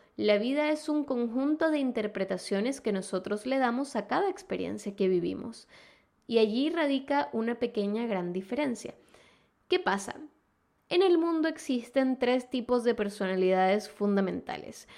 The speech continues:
Tengo cero pruebas, pero también tengo cero dudas de que es así. La primera personalidad es la víctima. A esta clase de persona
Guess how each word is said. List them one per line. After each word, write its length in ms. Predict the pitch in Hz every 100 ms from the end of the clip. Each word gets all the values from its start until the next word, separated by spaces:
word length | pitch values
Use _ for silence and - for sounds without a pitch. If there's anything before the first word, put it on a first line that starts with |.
| - -
Tengo 540 | 262 269 269 269 - - -
cero 380 | - 311 320 320
pruebas, 560 | 269 254 254 294 - _ _ _ _ _ _
pero 480 | 254 247 139 156 - _ _ _ _ -
también 360 | 214 214 214
tengo 420 | 226 226 226 262 -
cero 380 | - 226 214
dudas 500 | 214 202 220 247 -
de 140 | 196 190
que 220 | 185 185
es 140 | 185
así. 300 | 190 - - _ _ _ _ _ _ _ _ _ _ _ _ _ _ _ _ _ _ _
La 160 | 262 302
primera 380 | 311 320 370 392
personalidad 800 | 370 - 320 294 269 247 240 240 -
es 360 | 240 247 - - _
la 260 | 220 208 196
víctima. 560 | 196 196 - - - - _ _ _ _ _ _ _ _ -
A 80 | 370
esta 280 | - 370
clase 360 | 359 302 294 320
de 100 | 285
persona 720 | 226 202 202 233 220 226 254